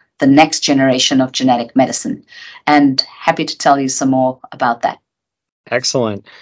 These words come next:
Speaker 2: Uh, and I'm definitely eager to learn more. Before I get there, lovely and, and very, very impressive and really meaningful background. Um, it makes a lot of sense how you,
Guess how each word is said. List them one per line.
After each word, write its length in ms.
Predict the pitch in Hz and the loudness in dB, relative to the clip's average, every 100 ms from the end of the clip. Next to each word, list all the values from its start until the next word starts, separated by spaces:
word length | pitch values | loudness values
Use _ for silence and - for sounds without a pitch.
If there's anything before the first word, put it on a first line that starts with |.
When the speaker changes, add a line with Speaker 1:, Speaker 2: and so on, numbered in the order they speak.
| - _ - | -20 _ -4
Speaker 2:
Uh, 220 | 110 110 - - | -2 -2 -6 -4
and 280 | 117 120 117 | -2 -2 -4
I'm 120 | 123 | 2
definitely 400 | 147 - 131 127 | 2 2 -2 0
eager 320 | 143 160 151 | 0 2 0
to 140 | 139 127 | -2 -4
learn 280 | 139 131 | -2 -2
more. 440 | 117 127 151 95 92 | -2 0 0 0 -2
Before 400 | 127 120 170 165 | -4 0 4 4
I 80 | 123 | 4
get 240 | 127 135 | 2 0
there, 360 | 123 107 101 - _ _ _ - | 0 0 0 -6 _ _ _ -10
lovely 580 | 139 156 165 165 143 131 | 0 2 2 4 4 4
and, 300 | 120 113 110 | 0 -2 -6
and 400 | 120 113 110 110 _ _ | -8 -8 -10 -14 _ _
very, 800 | 127 123 139 151 139 120 113 - 117 - | -8 0 4 4 2 0 -4 -10 -18 -2
very 320 | 131 135 135 | 2 2 2
impressive 640 | 120 107 131 131 147 127 113 | -2 -2 -4 -2 -2 -2 -4
and 220 | 104 104 | -6 -4
really 220 | 131 113 | -2 0
meaningful 500 | 104 131 135 120 98 | 0 2 2 -2 -8
background. 680 | - - - - - - - _ - - - | -10 -14 -16 -16 -14 -16 -18 _ -20 -20 -6
Um, 460 | 104 101 101 - - | -4 -2 -6 -10 -6
it 320 | 131 123 104 131 | 0 0 0 0
makes 280 | 131 143 | 2 2
a 40 | 147 | 2
lot 180 | 131 120 | 4 2
of 100 | 107 | 0
sense 400 | 127 120 117 - | -2 -2 -2 -6
how 340 | - 117 117 | 0 2 2
you, 720 | 117 113 113 110 110 107 | -2 -2 -2 -2 -2 -4